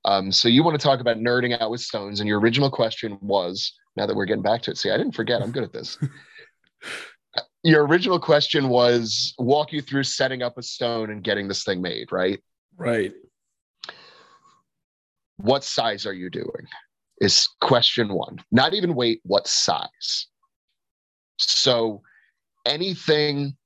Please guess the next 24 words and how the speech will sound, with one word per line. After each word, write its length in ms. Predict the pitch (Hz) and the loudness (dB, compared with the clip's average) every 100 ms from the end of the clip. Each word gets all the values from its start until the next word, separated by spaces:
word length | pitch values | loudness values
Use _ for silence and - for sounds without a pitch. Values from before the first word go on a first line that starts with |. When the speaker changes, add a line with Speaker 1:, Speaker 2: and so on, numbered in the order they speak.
| _ _ - | _ _ -4
Speaker 1:
<laughs> 580 | - - 120 _ _ 107 | 0 2 0 _ _ -2
and 140 | 104 | -2
what 300 | 92 92 98 - | 0 2 2 2
mold 280 | 180 233 | 2 4
are 60 | 143 | 0
you 140 | 107 | -2
using? 300 | 95 85 - - | -6 -6 -8 0
Are 60 | 110 | 4
you 80 | 113 | 4
using 260 | 107 107 | 4 0
a 60 | 107 | -2
Slater 360 | - 123 147 | 0 0 0
mold 260 | 147 147 143 | 2 2 0
or 140 | 117 113 | 0 0
a 60 | |
hybrid 400 | 104 104 90 85 - | 0 -4 -4 -14 -14
mold? 160 | 73 - - _ _ _ _ _ _ _ _ _ | -16 -16 -20 _ _ _ _ _ _ _ _ _
So 480 | - - 160 131 - _ _ _ _ - | -2 0 2 0 -4 _ _ _ _ -2
if 160 | - 117 | 2 6
you're 80 | 131 | 8
using 260 | 165 175 | 8 6
a 140 | 175 175 | 2 2
Slater 420 | - 156 151 127 | 2 2 2 0
mold, 300 | 101 78 | -4 -10